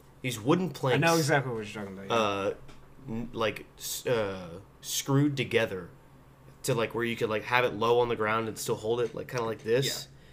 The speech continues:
Speaker 2: Yeah.
Speaker 1: And they, like, ran with it. And it was, like, this weird, like, really erratic tracking shot.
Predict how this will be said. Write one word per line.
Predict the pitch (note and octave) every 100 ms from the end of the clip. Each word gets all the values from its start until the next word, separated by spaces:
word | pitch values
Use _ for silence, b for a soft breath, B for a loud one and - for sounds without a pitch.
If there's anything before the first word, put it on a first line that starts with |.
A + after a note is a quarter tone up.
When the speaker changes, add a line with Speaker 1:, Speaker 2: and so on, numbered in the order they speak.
| B B B -
Speaker 2:
Yeah. | A#2+
Speaker 1:
And | A#2
they, | A2+ A2+ A2 A2 G2+
like, | A2 - F#2
ran | G2+ A2+ A#2 F#2+
with | F#2+ -
it. | - - - - - - - - - - - - -
And | A2
it |
was, | A2+ A2 A2
like, | G2
this | A2 G#2 G2+
weird, | A#2+ C3 B2+
like, | A2+ G#2 G2 - - - - - - - -
really | B2 C3 B2
erratic | G#2+ G2+ G#2+ G#2
tracking | - G2+ G2 G2 G2
shot. | - - A#1+